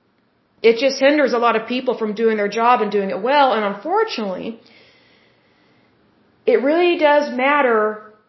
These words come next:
who's president and who they appoint to different positions within the federal government, because if you have an administration like what's going on now, our border is not secure,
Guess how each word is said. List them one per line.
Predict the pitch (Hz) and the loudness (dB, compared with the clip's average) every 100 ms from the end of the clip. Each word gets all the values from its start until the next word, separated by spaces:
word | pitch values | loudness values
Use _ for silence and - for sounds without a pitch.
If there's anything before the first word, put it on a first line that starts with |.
| - | -6
who's | 277 - | -6 -6
president | - 277 294 220 185 180 - - _ _ _ - | -2 0 2 2 0 -2 -6 -14 _ _ _ -6
and | 233 | -4
who | 233 302 | -2 2
they | 285 240 | 4 4
appoint | - 277 269 240 - - | 2 0 0 0 -2 -6
to | - 220 240 | -8 -2 -2
different | 240 277 | -2 -2
positions | 277 233 294 302 - 214 208 | -2 -2 -2 -2 -2 -4 -2
within | 220 233 | -2 0
the | 233 | -2
federal | 226 233 226 220 | -2 0 2 2
government, | 233 262 214 214 | 2 2 0 -2
because | 208 233 214 214 - - - _ _ _ | -6 -2 -2 -2 -8 -20 -20 _ _ _
if | 262 262 | 2 2
you | 302 359 | 0 -2
have | 359 285 285 277 | 2 4 4 4
an | 240 226 | 2 2
administration | 269 277 - 247 226 226 233 | 0 -2 -2 2 2 0 -4
like | 220 220 | -2 -2
what's | 226 226 | -2 0
going | 269 254 240 | 2 2 2
on | 226 208 | -2 0
now, | 240 226 185 196 - - _ - | -2 0 0 -2 -8 -20 _ 0
our | 240 214 | 0 2
border | 247 294 330 | 4 6 4
is | 285 247 | 0 -2
not | 240 240 | -4 -4
secure, | 233 - 202 180 190 202 - | -10 -6 -2 0 -2 -6 -16